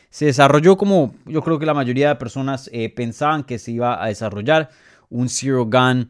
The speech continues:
donde iba a usar su movilidad, iba a mantenerse por, eh, los lares de, de, fuera del, del octágono, eh, y mantener su distancia y usar su velocidad, igualmente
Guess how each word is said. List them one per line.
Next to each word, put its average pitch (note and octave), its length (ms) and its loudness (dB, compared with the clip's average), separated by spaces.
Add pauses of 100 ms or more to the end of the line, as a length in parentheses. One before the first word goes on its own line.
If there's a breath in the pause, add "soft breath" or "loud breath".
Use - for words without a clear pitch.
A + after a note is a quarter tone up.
(320 soft breath)
donde A#2 800 -2
iba B2+ 160 -2
a A#2+ 60 2
usar A#2+ 320 0
su B2+ 160 -4
movilidad, A#2+ 720 2
iba A#2 160 -2
a A#2 40 0
mantenerse A2+ 840 -4
por, A2 460 -4 (380 soft breath)
eh, A2 1000 -4
los B2+ 400 -4
lares C#3 460 -2
de, B2+ 240 -2
de, B2 260 -10
fuera D#3 420 6
del, A#2+ 280 2
del A#2 140 0
octágono, C3 640 2 (420 soft breath)
eh, A2 400 0
y A#2 120 -4
mantener A#2 420 -2
su C#3 240 -2
distancia E3+ 760 0
y C3+ 120 0
usar A#2 320 0
su C3+ 220 -4
velocidad, B2+ 880 2
igualmente A#2+ 840 -2